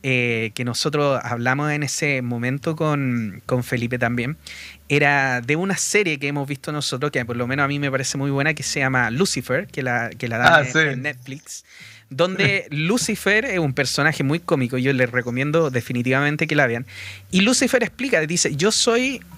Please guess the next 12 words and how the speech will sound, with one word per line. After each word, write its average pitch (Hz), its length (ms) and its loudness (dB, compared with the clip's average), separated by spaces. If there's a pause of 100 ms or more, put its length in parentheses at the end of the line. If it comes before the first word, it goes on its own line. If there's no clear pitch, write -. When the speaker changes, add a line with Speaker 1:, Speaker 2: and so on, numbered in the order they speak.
(100)
Speaker 1:
Lucifer, 139 600 2
yo 170 460 0
me 143 200 2
dedico 175 480 0
a 156 160 4
castigar 151 520 -2
a 196 60 4
las 208 100 -2
personas 202 440 -2
que 135 200 -2
hacen 202 360 0
mal. 208 340 2